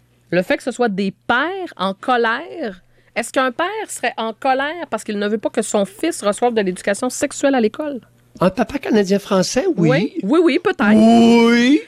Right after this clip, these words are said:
Speaker 1: Oui, <laughs> c'est possible.
Speaker 2: Oui, Catherine.
Speaker 1: Oui.
Speaker 2: La
Speaker 1: Ok,
Speaker 2: grippe
Speaker 1: fait
Speaker 2: va mieux.
Speaker 1: Oui.
Speaker 2: Oui.
Speaker 1: <laughs> Ben oui, je vois que ça s'améliore ce matin. Ok, donc vous persistez là-dessus ? Vous pensez que
Speaker 2: Euh,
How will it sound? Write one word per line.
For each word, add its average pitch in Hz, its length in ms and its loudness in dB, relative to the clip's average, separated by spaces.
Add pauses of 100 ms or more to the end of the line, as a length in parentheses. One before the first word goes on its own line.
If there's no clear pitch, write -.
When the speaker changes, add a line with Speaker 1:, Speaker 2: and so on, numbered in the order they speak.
(140)
Speaker 1:
Oui, - 80 -2 (240)
<laughs> - 240 -20
c'est - 200 -12
possible. 175 440 0
Speaker 2:
Oui, 226 560 6
Catherine. 196 600 2
Speaker 1:
Oui. 233 240 2 (1040)
Speaker 2:
La 196 60 0
Speaker 1:
Ok, 135 60 2
Speaker 2:
grippe 240 120 0
Speaker 1:
fait 160 100 0
Speaker 2:
va 139 160 -2
mieux. 139 220 -2 (600)
Speaker 1:
Oui. 175 120 -4 (180)
Speaker 2:
Oui. 208 880 6
Speaker 1:
<laughs> - 40 -12
Ben 196 200 -2
oui, 294 100 0
je 240 60 -4
vois 208 80 -2
que - 80 -6
ça 202 80 -6
s'améliore 180 440 -2 (160)
ce - 140 -12
matin. 170 280 -4 (840)
Ok, 190 280 -4 (100)
donc 202 280 -2
vous 208 220 -2
persistez 285 520 -4
là-dessus ? 285 360 -6 (120)
Vous 254 100 -6
pensez 240 380 -6
que 220 320 -6
Speaker 2:
Euh, - 20 -14